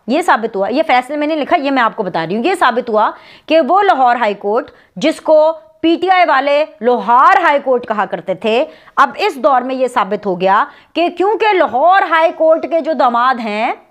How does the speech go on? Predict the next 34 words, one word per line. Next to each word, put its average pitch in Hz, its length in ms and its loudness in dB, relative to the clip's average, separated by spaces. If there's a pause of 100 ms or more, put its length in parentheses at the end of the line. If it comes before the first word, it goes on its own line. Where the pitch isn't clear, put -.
(360)
वो 285 180 2
क्योंकि 392 280 -2
इलेक्शन 381 340 -2
नहीं 339 180 -2
लड़ 381 200 2
सकते, 349 300 -4
तो 359 100 -4
उसका 381 160 -2
क्या 381 160 -2
मतलब 330 220 -2
है 320 60 -2
कि 339 60 -2
इलेक्शन 320 300 0
ही 453 60 -6
ना 453 100 -2
कराओ? 320 320 0 (300)
ये 285 100 0
तो 320 100 0
वही 302 140 2
वाली 349 200 -2
मंतक 381 340 -4
है 277 180 0
जो 269 120 -2
इमरान 247 280 -2
खान 339 180 -4
वाली 320 220 -2
है 320 100 0
कि 262 120 -4
क्योंकि 302 320 -2
मैं 262 460 -2
इलेक्शन 330 380 -4
नहीं 330 200 -4
लड़ 285 160 0
सकता, 190 460 -2